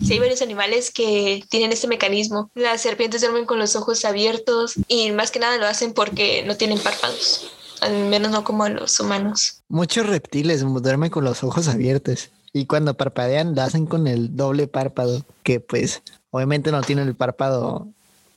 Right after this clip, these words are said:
Speaker 2: no tienen el que nosotros tenemos, sino tienen otro que pues les lubrica el ojo, pero es más membrana que párpado y se ve, ay no, se ve horrible, se ve horrible, pero es genial.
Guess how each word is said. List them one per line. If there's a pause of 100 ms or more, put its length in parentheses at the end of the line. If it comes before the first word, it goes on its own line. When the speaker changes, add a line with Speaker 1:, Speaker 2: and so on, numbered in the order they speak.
(160)
Speaker 2:
no
tienen
el
que
nosotros
tenemos, (220)
sino
tienen
otro
que
pues
les
lubrica
el
ojo,
pero (340)
es
más (520)
membrana
que
párpado
y
se
ve,
ay
no,
se
ve
horrible, (280)
se
ve
horrible,
pero
es
genial.